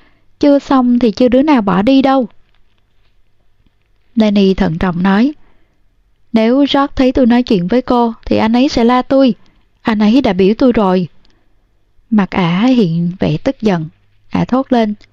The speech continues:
"Tao thì làm sao? Tao không có quyền nói chuyện với ai à? Họ nghĩ tao là cái gì chứ, hả? Mày là thằng hiền lành.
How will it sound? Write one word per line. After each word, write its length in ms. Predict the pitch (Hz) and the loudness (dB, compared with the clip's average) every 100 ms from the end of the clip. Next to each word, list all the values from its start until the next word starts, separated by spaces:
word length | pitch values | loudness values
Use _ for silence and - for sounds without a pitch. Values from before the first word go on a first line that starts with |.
| _ _ _ _ _ - - _ _ | _ _ _ _ _ -20 -20 _ _
"Tao 220 | 294 285 | -2 0
thì 140 | 285 254 | 0 2
làm 180 | 226 | 0
sao? 300 | 233 285 277 294 _ _ _ - | -2 0 -2 -4 _ _ _ -4
Tao 240 | 285 262 | -2 0
không 140 | 262 254 | 0 -2
có 120 | 302 | 0
quyền 200 | 302 233 | 2 2
nói 120 | 233 | 2
chuyện 340 | 277 269 180 202 | 2 0 0 0
với 100 | 285 | 0
ai 220 | 262 233 | 2 0
à? 220 | 208 170 - _ _ _ _ _ | 0 -4 -8 _ _ _ _ _
Họ 180 | - 233 | -4 0
nghĩ 320 | 220 196 262 | 2 2 2
tao 220 | 302 254 | 2 0
là 100 | 226 | 0
cái 160 | 202 294 | 0 -2
gì 240 | 269 262 | 2 2
chứ, 240 | 202 294 339 - | 2 2 0 -4
hả? 320 | - 226 269 370 - - - _ _ - - | -2 0 0 -2 -14 -20 -20 _ _ -10 -4
Mày 200 | 220 185 | 0 0
là 100 | 190 | 0
thằng 180 | 202 | 0
hiền 280 | 190 196 190 | 0 0 0
lành. 220 | 202 190 | -2 -2